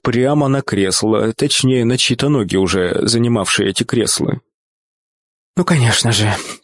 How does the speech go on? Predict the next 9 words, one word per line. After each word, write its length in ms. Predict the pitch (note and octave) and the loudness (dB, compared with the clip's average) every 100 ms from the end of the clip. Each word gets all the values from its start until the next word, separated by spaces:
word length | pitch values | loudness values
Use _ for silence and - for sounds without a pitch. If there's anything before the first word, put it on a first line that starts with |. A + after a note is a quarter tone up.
| _ | _
подумала 480 | B2+ A#2+ C#3 C3 C3+ | -2 2 2 2 2
девушка, 480 | B2+ F3+ E3+ - E3+ | 2 2 2 0 0
списав 600 | D#3+ - B2+ - A#2+ A2+ | 0 0 0 2 0 -2
все 340 | - - C3 C3 | -2 0 0 0
на 120 | B2 | 0
собственную 640 | - A#2+ - B2 A#2+ A#2+ | -2 -2 -2 0 2 2
неуклюжесть 720 | B2 B2+ - D#3+ E3 E3+ - - - - - - | 2 0 2 2 2 0 -2 -4 -4 -6 -8 -2
и 100 | G#3+ | 0
подкинув 640 | F#3 - - F3 E3 - | 0 -4 0 2 2 -2